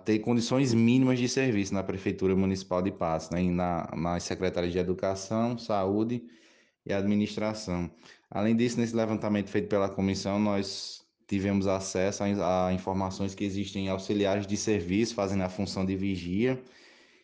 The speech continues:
e garis também fazendo a função de vigia, o que é ilegal. É, e nós gostaríamos muito que o prefeito apurasse essas, essas irregularidades e pudesse realmente colocar vigilantes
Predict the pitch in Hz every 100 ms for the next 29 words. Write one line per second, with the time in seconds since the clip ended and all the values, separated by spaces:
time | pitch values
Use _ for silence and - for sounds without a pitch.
0 | - 107 120 135 110 110 110 123 113 98
1 | 98 107 98 101 101 - 107 98 98 101
2 | 107 113 95 90 85 85 - _ _ _
3 | - 87 - 101 95 104 131 110 85 82
4 | 80 85 - - - _ _ _ 82 85
5 | 85 85 85 85 92 101 101 104 104 107
6 | 120 120 101 110 117 110 95 98 95 95
7 | 92 90 90 87 87 - 87 85 82 87
8 | 82 82 - - _ _ _ _ _ 95
9 | 95 92 90 95 92 92 90 92 90 90
10 | 104 113 117 160 120 117 123 131 113 110
11 | 110 113 110 107 101 98 104 127 95 92
12 | 107 107 - -